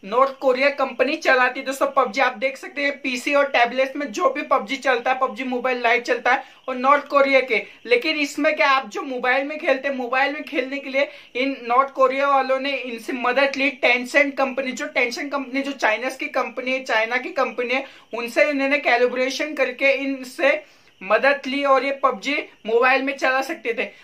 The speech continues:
अब इनका decide है कि दोस्तों, जो North Korea ने एक decide किया है कि हम Tencent जो भी उनकी शेयर वेयर है, जो भी है, उनको हटा देंगे, पूरा ज़ीरो परसेंट कर देंगे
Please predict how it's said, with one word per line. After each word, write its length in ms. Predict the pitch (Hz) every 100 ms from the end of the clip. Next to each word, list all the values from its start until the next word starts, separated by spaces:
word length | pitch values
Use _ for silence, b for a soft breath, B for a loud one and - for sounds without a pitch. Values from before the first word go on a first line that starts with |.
| B
अब 160 | 247 277
इनका 240 | 294 311
decide 500 | - 240 254 269 277
है 80 | 285
कि 120 | 285
दोस्तों, 400 | 214 262 262 330
जो 380 | 208 247 285 277
North 260 | 247 254 254
Korea 340 | 262 262 269
ने 140 | 269 269
एक 160 | 208
decide 420 | 220 - 254 269
किया 140 | - 262
है 160 | 269 B B 294
कि 60 |
हम 260 | 294 320 370 262
Tencent 640 | 247 247 247 330 294 277
जो 260 | 202 254
भी 140 | 262 302
उनकी 260 | 262 262
शेयर 460 | 370 - 262 269 269
वेयर 300 | 254 262 254
है, 180 | 254 208
जो 240 | 208 240
भी 200 | 262 339
है, 140 | 269 269 B -
उनको 240 | 233 240
हटा 380 | 277 269 - 254
देंगे, 300 | 262 254 254
पूरा 320 | 269 269 269
ज़ीरो 300 | 214 196 254
परसेंट 440 | 269 254 240 285 269
कर 120 | 254
देंगे 320 | 240 247 254